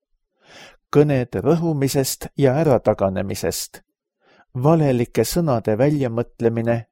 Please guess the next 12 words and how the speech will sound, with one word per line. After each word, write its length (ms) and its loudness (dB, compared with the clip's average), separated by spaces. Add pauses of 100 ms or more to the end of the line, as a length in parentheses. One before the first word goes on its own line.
(100)
ja 180 0
südamest 640 -4
kuuldavale 600 0
toomine. 580 -2 (1400)
Õiglus 680 4
on 180 -4
tagasi 420 -2
tõrjutud 720 -2 (320)
ja 260 2
õigus 560 0
seisab 400 0
kaugel, 600 -2